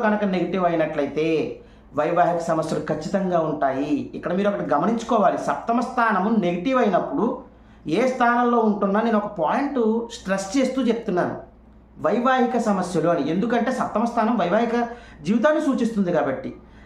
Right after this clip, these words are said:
అక్కడ ఏదైనా బలహీనపడింది అనుకోండి, ఆ స్థానం పాడైపోతుంది. అప్పుడు వైవాహిక సమస్యలు వస్తూ ఉంటాయి. వాటికి సంబంధించిన పరిష్కారాలు, పరిహారాలు చేసుకుంటే సరిపోతుంది.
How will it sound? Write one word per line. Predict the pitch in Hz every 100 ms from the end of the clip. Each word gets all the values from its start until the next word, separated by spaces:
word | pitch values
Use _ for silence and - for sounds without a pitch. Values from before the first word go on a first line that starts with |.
| -
అక్కడ | 202 233
ఏదైనా | 233 233 269
బలహీనపడింది | 254 214 214 262 269 262 262
అనుకోండి, | 254 240 214
ఆ |
స్థానం | 196 180 196 208
పాడైపోతుంది. | 185 170 165 151 - 131 127 156 - - - - - - -
అప్పుడు | 175 202
వైవాహిక | 214 185 233 233 220
సమస్యలు | 214 202 202 180
వస్తూ | - 170
ఉంటాయి. | 156 147 135 135 151 127 - - -
వాటికి | 143 180 254 220 233
సంబంధించిన | 220 214 240 240 233
పరిష్కారాలు, | - 190 220 - 262 247 233 240
పరిహారాలు | - 196 202 196 196 214 190
చేసుకుంటే | 175 165 160 202
సరిపోతుంది. | 175 139 135 127 123 139 -